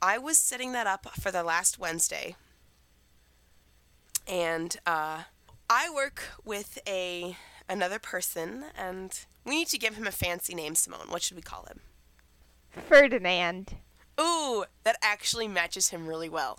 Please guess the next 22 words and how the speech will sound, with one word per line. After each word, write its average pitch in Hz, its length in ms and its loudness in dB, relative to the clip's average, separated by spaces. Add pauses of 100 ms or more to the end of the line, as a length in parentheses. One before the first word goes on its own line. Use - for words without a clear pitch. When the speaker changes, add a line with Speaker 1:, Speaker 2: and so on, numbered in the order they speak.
Speaker 1:
I 160 80 -2
like 156 240 -6
it. - 140 -10 (180)
Speaker 2:
Okay. - 260 0
Speaker 1:
Okay. - 180 -4 (420)
So - 180 2
Ferdinand. - 680 -2 (640)
And 190 280 0
he 254 240 0
is 269 200 0
my, 214 300 2
he 277 200 -2
does 294 220 2
the 254 80 -8
soundboard 190 800 0
and 180 140 0
I 175 140 0
do 170 400 -8 (500)
the 165 360 -10 (440)
media. 180 500 -6 (200)
And 190 140 -4
so, 170 320 -2